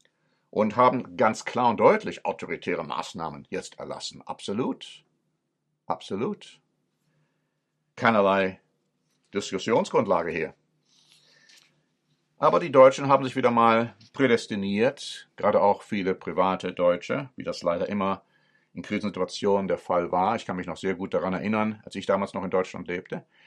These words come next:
Da will jeder, oder jeder ist zu viel gesagt, aber da wollen viele, wollen dann selbst so Polizisten werden.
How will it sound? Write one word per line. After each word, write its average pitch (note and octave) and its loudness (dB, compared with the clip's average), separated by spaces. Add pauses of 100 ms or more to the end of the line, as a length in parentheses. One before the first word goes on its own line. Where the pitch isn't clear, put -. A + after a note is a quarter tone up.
(200)
Da A2 2
will C#3 6
jeder, F3 2
oder G2 -2
jeder G2 -2
ist - -6
zu C3+ -8
viel G#2 -4
gesagt, F2 -4
aber A2 2
da B2 6
wollen C#3 2
viele, C3+ 0 (260)
wollen B2+ 4
dann B2 0
selbst C#3 2
so B2+ -4
Polizisten C3+ -8
werden. D2 -4